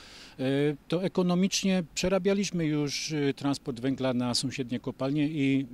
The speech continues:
powstawały długi. Tutaj są szyby, jeden z najnowocześnie-,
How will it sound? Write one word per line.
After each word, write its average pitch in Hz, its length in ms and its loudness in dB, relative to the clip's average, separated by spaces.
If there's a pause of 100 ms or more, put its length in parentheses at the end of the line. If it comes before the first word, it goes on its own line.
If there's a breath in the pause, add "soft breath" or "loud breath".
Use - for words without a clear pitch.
(300)
powstawały 123 460 -2
długi. 95 340 -8 (380 loud breath)
Tutaj 180 260 -2
są - 160 0
szyby, 120 480 -2 (180)
jeden 135 240 -4
z 110 60 -8
najnowocześnie-, 120 640 -2